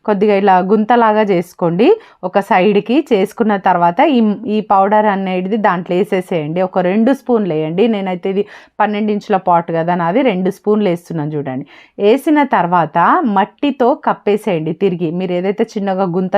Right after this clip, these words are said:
చేస్తారో ఆ గుంతలో పౌడర్ వేసి తిరిగి మళ్ళీ మట్టి కప్పేసేయాలి. అయితే ఆ తర్వాత వాటరింగ్ కూడా చేయాలి. నా, ఆ, పాట్స్లలో మట్టి మాత్రం చాలా తడిగా ఉందండి, అందుకని నేను ఇప్పుడైతే వాటరింగ్ చేయట్లేదు. ఆ,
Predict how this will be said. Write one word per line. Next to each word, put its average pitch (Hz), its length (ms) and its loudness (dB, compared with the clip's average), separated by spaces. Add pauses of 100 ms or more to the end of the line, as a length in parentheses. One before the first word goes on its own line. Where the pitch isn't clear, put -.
చేస్తారో 170 600 0 (300)
ఆ 170 40 2
గుంతలో 208 500 2
పౌడర్ 180 460 2
వేసి 165 280 -2
తిరిగి 226 640 0
మళ్ళీ 196 280 -2
మట్టి 180 340 -6
కప్పేసేయాలి. 151 840 -6 (340)
అయితే 220 200 0
ఆ 339 60 4
తర్వాత 170 440 0
వాటరింగ్ 190 560 0
కూడా 196 160 2
చేయాలి. 180 600 0
నా, 190 400 2 (300)
ఆ, 175 160 0
పాట్స్లలో 214 640 2
మట్టి 180 280 0
మాత్రం 196 320 -2
చాలా 208 580 2
తడిగా 196 360 0
ఉందండి, 175 500 -2
అందుకని 196 520 0
నేను 190 200 0
ఇప్పుడైతే 170 400 -4
వాటరింగ్ 175 600 -2
చేయట్లేదు. 160 680 -2 (420)
ఆ, 165 180 -6